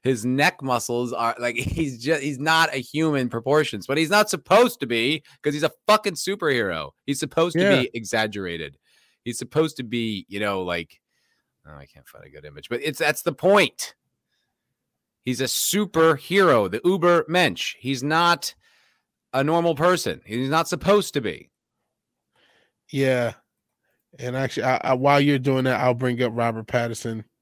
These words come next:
Speaker 2: And so you could just, like, see what I mean.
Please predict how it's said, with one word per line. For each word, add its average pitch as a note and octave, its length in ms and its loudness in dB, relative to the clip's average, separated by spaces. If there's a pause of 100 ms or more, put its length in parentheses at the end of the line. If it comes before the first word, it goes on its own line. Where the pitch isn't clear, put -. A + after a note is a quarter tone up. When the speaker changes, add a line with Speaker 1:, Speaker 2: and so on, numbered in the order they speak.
(640)
Speaker 2:
And G2 80 -8
so - 120 -10
you A2+ 100 -4
could B2 120 -12
just, A#2+ 220 -2
like, A#2+ 360 2
see D#3 380 0
what C3 180 4
I A#2 80 2
mean. B2+ 580 2